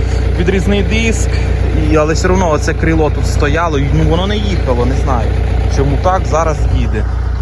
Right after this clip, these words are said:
Ось понад межею тут така, ну, блін, пір'юка, дерна. Дивіться, як воно гарно це все оре. Тільки края, де ж збавляється швидкість, починає оце зразу якусь брилу вивалювати.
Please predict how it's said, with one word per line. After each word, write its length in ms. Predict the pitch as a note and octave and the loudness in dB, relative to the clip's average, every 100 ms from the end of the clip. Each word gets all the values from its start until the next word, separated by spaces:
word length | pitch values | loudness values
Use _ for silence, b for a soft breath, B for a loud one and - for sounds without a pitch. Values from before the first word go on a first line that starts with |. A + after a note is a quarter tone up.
| - - | -2 -2
Ось 60 | - | -2
понад 320 | E3+ E3+ D#3+ | 0 0 0
межею 460 | E3+ D#3+ G#3 F#3 E3 | -2 0 0 0 -2
тут 300 | E3+ E3+ E3 | -2 -2 -2
така, 340 | - F3+ D#3 - - - - - - - - | -2 -2 -2 -6 -6 -4 -4 -4 -4 -4 -2
ну, 100 | C#3 | 0
блін, 240 | D#3+ E3+ C3+ F3 | 0 -2 -2 0
пір'юка, 540 | E3 E3+ G#3+ G3 G#3 | 0 0 -2 -2 -2
дерна. 500 | D3 D3+ F#3 G3 G3+ - - - - - - - - | 0 -2 0 -2 -2 -4 -4 -2 -2 -2 -4 -4 -2
Дивіться, 300 | C3 D3 - | -2 -4 -2
як 140 | C#3+ C#3 | -2 0
воно 200 | C#3+ C3 | -2 -2
гарно 420 | B2+ C3+ B2+ C3 B2+ | -2 -2 -2 -4 -4
це 60 | |
все 200 | B2 - C3 B2 - - - - - - - - - - | -4 -2 -2 -2 -2 -2 -2 -2 -2 -2 -2 -2 -4 -2
оре. 320 | C3 A2+ A2 - | 0 0 -2 -4
Тільки 200 | F#3 - - | -4 -4 -2
края, 500 | E3 F3 F3 D#3+ C#3 | 0 0 0 0 0
де 80 | C#3 | -2
ж 160 | - - | -4 -6
збавляється 640 | B2+ - E3 F3+ E3 - D3 | -4 -2 -2 0 -2 -2 -4
швидкість, 580 | - A#3+ - - - | -4 -4 -4 -4 -4
починає 520 | E3+ D#3+ F3 F3+ F3+ E3 | -4 -2 -2 -2 -2 -4
оце 280 | D3+ E3 D3 - - - - - | -2 -4 -4 -6 -6 -6 -6 -4
зразу 300 | D3+ D3+ D3+ | -2 -2 -2
якусь 220 | D3+ D3 C3 | -6 -6 -4
брилу 400 | D3 C#3+ C#3 A#2+ | -2 -2 -2 -2
вивалювати. 600 | A#2 A2 G#2+ A2 A2 | -2 -2 -2 -4 -4